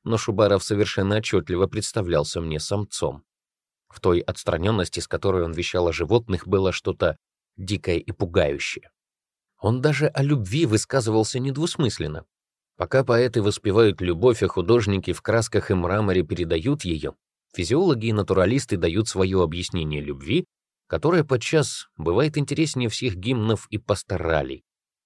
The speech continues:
каким бы ни романтичным оно ни казалось. А между тем, что может иметь большее количество смыслов, чем любовь?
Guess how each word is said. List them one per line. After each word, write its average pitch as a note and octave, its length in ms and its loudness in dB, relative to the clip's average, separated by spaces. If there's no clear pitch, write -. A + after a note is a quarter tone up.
каким G#2 400 -2
бы F2 180 2
ни E2+ 120 -2
романтичным E2+ 840 -4
оно A2 240 -2
ни F2 100 -2
казалось. D2+ 680 -4
А E3 100 -2
между E3 340 0
тем, D3 380 2
что - 380 -2
может D3 400 0
иметь A#2+ 480 0
большее G2+ 420 0
количество G2+ 560 0
смыслов, A#2+ 540 0
чем F#2 280 -4
любовь? E2 540 -4